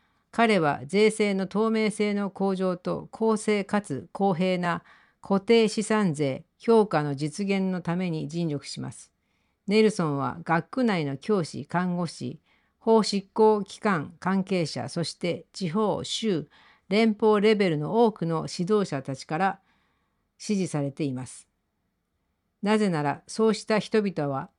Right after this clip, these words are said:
ネルソンが私たちの税金と公共サービスを守るための経験と意欲を持っていることを知っているからです。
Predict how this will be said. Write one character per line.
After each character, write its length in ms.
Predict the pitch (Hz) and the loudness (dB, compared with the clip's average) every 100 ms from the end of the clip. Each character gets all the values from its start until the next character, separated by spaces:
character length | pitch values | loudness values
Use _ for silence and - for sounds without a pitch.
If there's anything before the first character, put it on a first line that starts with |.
| _ _ | _ _
ネ 160 | 202 220 | 0 2
ル 100 | 220 | 2
ソ 160 | 180 | 0
ン 60 | 151 | -2
が 120 | 143 | 0
私 300 | 143 156 220 | 0 0 -2
た 140 | 208 | -2
ち 100 | 175 | -4
の 140 | 156 139 | -4 -4
税 240 | 143 170 | 0 0
金 280 | 165 175 165 | 0 -4 -4
と 200 | - 160 | -4 -6
公 260 | - 214 208 | 2 2 2
共 220 | 226 208 | 0 -2
サ 180 | - 208 | 0 -2
ー 80 | |
ビ 100 | 180 | 0
ス 140 | 151 156 | -4 -4
を 80 | 143 | -4
守 340 | 143 180 202 | -2 -2 -2
る 40 | |
た 160 | 160 143 | -2 -2
め 120 | 139 | -2
の 240 | 139 143 147 | -6 -8 -12
経 260 | - 202 196 | -2 -2 0
験 260 | 196 180 | 0 -2
と 220 | 170 175 | -2 -4
意 140 | 190 214 | 0 2
欲 360 | 208 - 151 | 2 0 -4
を 80 | 151 | -2
持 120 | 156 | -2
っ 80 | 165 | -6
て 140 | - 151 | -2 -2
い 60 | |
る 120 | 143 | -2
こ 120 | 139 160 | -4 -6
と 140 | 165 | -6
を 80 | 131 | -6
知 140 | - | -8
っ 40 | - | -6
て 100 | 180 | -2
い 80 | |
る 80 | 175 | -2
か 120 | 170 | -4
ら 80 | 139 | -6
で 140 | 131 117 | -6 -10
す。 180 | - | -12